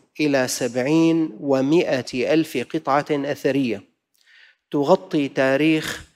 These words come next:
خمسة آلاف عام من تاريخ العراق.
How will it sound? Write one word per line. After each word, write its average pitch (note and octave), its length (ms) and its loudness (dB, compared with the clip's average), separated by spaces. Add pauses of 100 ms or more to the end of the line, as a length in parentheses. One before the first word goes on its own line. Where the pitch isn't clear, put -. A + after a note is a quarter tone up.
(160)
خمسة D#3 760 -2
آلاف C#3 600 0
عام D3 640 0 (960)
من C#3+ 280 4
تاريخ C3 440 0
العراق. A2+ 600 -4